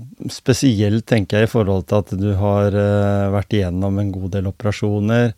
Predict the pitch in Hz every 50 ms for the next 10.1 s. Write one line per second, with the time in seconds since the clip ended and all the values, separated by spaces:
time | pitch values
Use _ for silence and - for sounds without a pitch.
0 | _ - - - - - - - - 123 131 127 - 139 117 101 131 135 113 104
1 | 107 107 - - 123 113 101 92 92 92 95 98 98 98 95 78 - - 110 107
2 | 101 101 101 95 98 98 98 98 - - 113 110 107 - - - 117 113 107 -
3 | - 139 123 131 143 147 147 - - 214 190 160 135 139 127 117 110 110 113 120
4 | 120 123 123 - - - - - - - - _ - - 120 - - 107 101 95
5 | 95 98 92 101 107 107 95 95 92 90 98 98 98 92 98 101 101 101 98 98
6 | 101 101 98 98 95 92 95 - 92 101 - - - - - - - 101 - -
7 | - 139 135 123 117 120 123 127 123 123 123 120 117 107 101 101 92 107 107 107
8 | 95 98 98 98 101 98 92 95 95 95 98 104 101 101 104 104 _ _ _ -
9 | 120 113 101 101 98 107 107 107 107 101 - - - - - - - _ - -
10 | 92 107 101